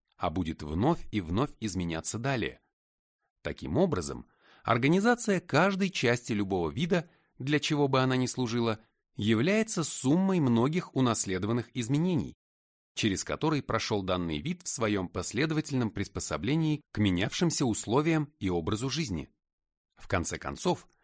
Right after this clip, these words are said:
хотя во многих случаях трудно даже себе представить, через какой ряд переходных форм тот или другой орган достиг своего современного состояния, тем не менее, имея в виду, как ничтожно число современных,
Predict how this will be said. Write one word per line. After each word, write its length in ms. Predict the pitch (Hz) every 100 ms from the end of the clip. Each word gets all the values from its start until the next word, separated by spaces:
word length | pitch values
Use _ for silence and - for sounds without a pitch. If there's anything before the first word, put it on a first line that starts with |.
| _ _ -
хотя 340 | 147 - 226
во 100 | 190
многих 380 | 170 156 131 -
случаях 500 | - 175 - 127 -
трудно 420 | - 156 147 135
даже 260 | 117 113 107
себе 260 | 107 95
представить, 640 | 90 90 - 190 180 175 - _ _ -
через 260 | 196 175
какой 300 | - - 165
ряд 220 | 156 151
переходных 580 | - 143 - 147 139 135
форм 340 | - 143 143 - _ _ -
тот 240 | 147 -
или 180 | 127 127
другой 360 | 123 127 131 -
орган 360 | 139 131 127 120
достиг 340 | 120 - 120
своего 320 | - 120 113
современного 640 | 117 113 117 117 110 110 107
состояния, 800 | 110 - 110 107 107 104 98 - _ _ _ -
тем 240 | 90 76
не 140 | 67
менее, 480 | 78 180 156 69 64 _ _ _
имея 400 | 117 156 233 214
в 40 | 156
виду, 480 | 131 117 101 185 - _ -
как 200 | 135 131
ничтожно 560 | 127 - 180 156 143
число 340 | - 120 123 113
современных, 800 | - 98 98 160 185 160 -